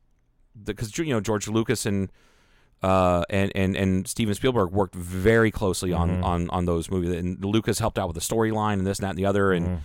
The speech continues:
Speaker 1: Industrial Light and Magic and all that shit. But, uh, yeah, that it,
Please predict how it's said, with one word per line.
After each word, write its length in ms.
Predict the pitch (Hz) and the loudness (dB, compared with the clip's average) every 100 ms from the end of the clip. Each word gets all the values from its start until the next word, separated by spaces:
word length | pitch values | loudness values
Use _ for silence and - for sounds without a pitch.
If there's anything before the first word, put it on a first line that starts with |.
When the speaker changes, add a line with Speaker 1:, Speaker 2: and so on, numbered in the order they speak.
| - - - _ - _ - | -12 -20 -20 _ -20 _ -2
Speaker 1:
Industrial 400 | 110 113 - 107 | 0 2 2 2
Light 140 | 92 | 2
and 60 | 87 | 2
Magic 420 | 127 131 120 117 | 2 2 0 -4
and 80 | 110 | -4
all 100 | 98 | -4
that 120 | 92 | -6
shit. 260 | 82 101 85 | -6 -6 -4
But, 220 | 98 - | -4 -2
uh, 240 | 98 90 85 - _ _ _ _ _ - 98 | 0 0 -2 -8 _ _ _ _ _ -14 -2
yeah, 260 | 123 110 | 0 2
that 180 | 87 107 - | 2 0 2
it, 140 | 110 | 2